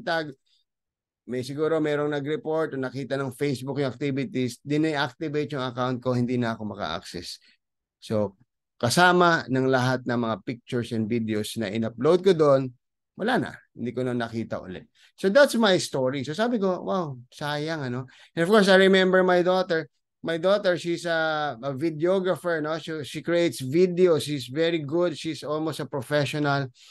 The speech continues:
And, uh, ang dami nilang video files. Kasi pag kumuha yan, high resolution. Hindi yan yung mga, mga, ano, yung low pixels. Kailangan high res. Okay, so ini-store niya sa isang,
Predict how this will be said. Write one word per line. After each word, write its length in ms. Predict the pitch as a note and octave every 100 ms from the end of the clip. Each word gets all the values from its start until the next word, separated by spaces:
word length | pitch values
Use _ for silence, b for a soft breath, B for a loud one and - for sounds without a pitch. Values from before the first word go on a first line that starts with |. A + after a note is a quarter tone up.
| B B B B -
And, 400 | C#3+ D3+ D3+ D3+
uh, 320 | D3 D3 C#3
ang 160 | D3+
dami 240 | F#3+ G#3 A#3
nilang 320 | A#3 A#3 F#3
video 320 | G#3+ F#3+ G#3+
files. 480 | G3 G3 B3 E3+ -
Kasi 160 | F3+ A3
pag 240 | G#3 F#3+
kumuha 400 | G3+ G#3+ A3 A#3
yan, 320 | A#3+ F3 E3+
high 240 | D#3 F#3 F#3
resolution. 720 | F#3+ F#3+ G3+ G3 D#3 A3 F#3+
Hindi 320 | F#3 F#3+ G3+
yan 160 | G#3 G#3
yung 120 | G3+
mga, 280 | G3+ G3+ G3+ b b b -
mga, 260 | F3+ F#3+ F#3+ F#3+ F3+
ano, 160 | G3+ G#3+
yung 240 | F3+ E3
low 240 | E3+ F3+ F#3
pixels. 640 | F#3+ - A3+ A3 D3 -
Kailangan 480 | - G#3+ A3+ A#3+ F3+
high 240 | F3 F#3+
res. 400 | F#3+ A#3 D3 - _ _ _ _ _
Okay, 240 | D#3+ E3+
so 160 | F3 F#3
ini-store 560 | F#3 F#3+ F#3+ - F#3+ G3
niya 160 | F#3+
sa 160 | F#3 F#3
isang, 480 | F#3 F#3 E3+ G3+